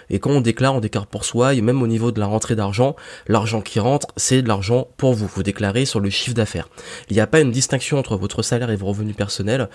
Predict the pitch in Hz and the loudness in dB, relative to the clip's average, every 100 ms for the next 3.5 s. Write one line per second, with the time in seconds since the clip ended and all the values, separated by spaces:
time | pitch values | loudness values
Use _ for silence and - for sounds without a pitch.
0 | - - - 110 113 127 135 - 107 101 | -14 -10 -2 2 4 2 2 -2 2 2
1 | 98 104 107 107 117 117 - 107 101 101 | 2 2 2 2 2 0 -2 -2 -2 -2
2 | - 98 - 143 113 - - - 123 120 | -2 -2 0 2 2 -2 -18 -2 2 4
3 | 104 98 98 127 151 | 4 2 2 2 2